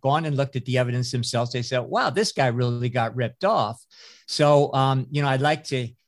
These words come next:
hear maybe your experience as far as what that means in your life,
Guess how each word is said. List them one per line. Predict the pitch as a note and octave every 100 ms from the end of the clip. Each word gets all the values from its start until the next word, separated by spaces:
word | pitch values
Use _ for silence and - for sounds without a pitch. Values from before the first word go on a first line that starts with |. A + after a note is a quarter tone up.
| _
hear | - D3+ D3+
maybe | D3 D3+ D3 C3
your | C3+ D#3 E3+
experience | - - C#3 C3+ C3 C3 -
as | A#2+
far | - C3+
as | B2+ B2
what | C#3 C#3
that | B2+ C3+
means | C3+ B2+ C3
in | B2
your | A#2+ C3 D3
life, | C3 A2+ A2+